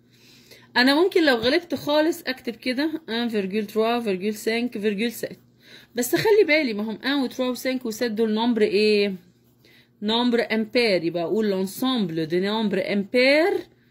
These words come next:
مالهم بقى؟ مالهم؟ اصغر او قد السات، او ممكن نقول اصغر من نوف، لان اللي بعد كده امبير النوف، يبقى بلو بوتي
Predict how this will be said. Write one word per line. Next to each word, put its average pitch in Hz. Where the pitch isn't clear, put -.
مالهم 202
بقى؟ 190
مالهم؟ 214
اصغر 262
او 196
قد 277
السات، 202
او 247
ممكن 302
نقول 262
اصغر 233
من 277
نوف، 302
لان 214
اللي 202
بعد 202
كده 247
امبير 208
النوف، 214
يبقى 185
بلو 233
بوتي 269